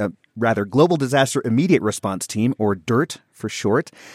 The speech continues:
Uh, take us there and describe a rescue that stands out for you.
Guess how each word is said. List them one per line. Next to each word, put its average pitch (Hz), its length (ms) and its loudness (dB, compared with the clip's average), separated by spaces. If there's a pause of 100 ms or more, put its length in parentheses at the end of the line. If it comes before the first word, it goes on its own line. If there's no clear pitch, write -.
(180)
Uh, 127 240 4
take 220 240 0
us 214 160 -2
there 156 180 2
and 139 100 2
describe 135 380 0
a 120 40 0
rescue 120 360 0
that 98 180 -4
stands 110 420 -4
out 95 280 -6
for - 200 -12
you. 76 300 -14